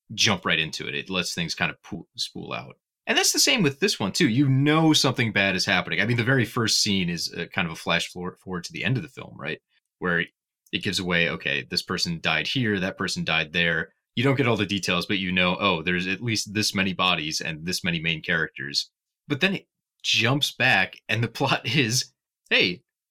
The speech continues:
porn's doing pretty good. What if we made our money making a porn? And then people just have kind of a buddy trip to Texas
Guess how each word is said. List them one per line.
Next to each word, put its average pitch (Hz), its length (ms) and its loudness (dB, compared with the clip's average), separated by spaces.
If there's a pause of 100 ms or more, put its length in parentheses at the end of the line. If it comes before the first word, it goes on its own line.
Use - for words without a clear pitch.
porn's 311 280 2
doing 123 180 2
pretty 90 180 -2
good. 73 260 -6 (100)
What 190 180 0
if - 160 -2
we 123 300 -4
made 185 200 4
our 143 120 4
money 123 220 0
making 117 300 0
a 90 60 -4
porn? - 440 -6 (320)
And 147 240 0
then 180 200 4
people 170 260 0
just 147 180 -2
have 151 240 4
kind 143 180 2
of 120 160 0
a 113 140 0
buddy 120 360 0
trip 104 400 -2
to 110 280 -4
Texas - 640 0